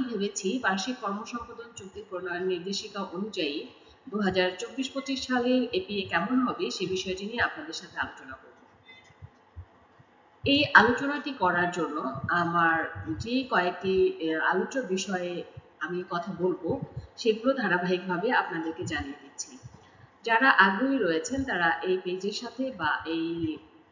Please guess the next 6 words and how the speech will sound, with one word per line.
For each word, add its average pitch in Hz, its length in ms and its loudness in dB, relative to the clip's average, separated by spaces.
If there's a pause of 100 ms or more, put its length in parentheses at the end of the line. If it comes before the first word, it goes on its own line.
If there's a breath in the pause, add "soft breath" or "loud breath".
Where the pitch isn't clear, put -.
(200)
চ্যানেলের 226 400 0
সাথে 202 320 -6
সম্পৃক্ত 170 460 -10
থাকলে 202 440 -6
আপনারা 175 420 -4
পর্যায়ক্রমে 202 580 -6